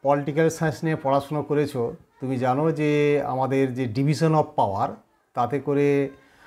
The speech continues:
আইন প্রণয়ন করার জন্য কিছু তালিকা তৈরি করা আছে। কেন্দ্রের জন্য একটা union list, রাজ্যের জন্য state list,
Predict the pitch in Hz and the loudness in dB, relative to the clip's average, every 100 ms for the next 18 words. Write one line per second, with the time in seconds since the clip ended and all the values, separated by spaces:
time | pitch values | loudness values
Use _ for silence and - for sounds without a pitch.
0 | - _ _ _ _ _ _ _ _ _ | -20 _ _ _ _ _ _ _ _ _
1 | _ _ _ _ _ - 139 180 185 170 | _ _ _ _ _ 0 4 6 4 2
2 | 160 165 165 147 156 156 135 143 156 165 | 4 4 4 2 4 4 4 0 0 2
3 | 170 175 139 143 139 135 139 147 143 135 | 0 -2 -6 0 2 2 2 0 2 2
4 | 135 139 131 131 - 147 151 - _ _ | 2 2 2 2 0 -2 -2 -6 _ _
5 | _ _ 147 147 143 143 123 143 143 143 | _ _ -2 0 2 0 2 2 2 4
6 | 143 135 143 135 139 139 143 135 139 139 | 4 2 2 4 4 2 2 2 0 -2
7 | - - _ _ _ _ 113 117 113 127 | -6 -20 _ _ _ _ -4 -2 -2 -4
8 | 120 123 123 - 135 135 131 135 135 135 | -2 -2 -4 -2 -2 -2 -2 -2 -2 -4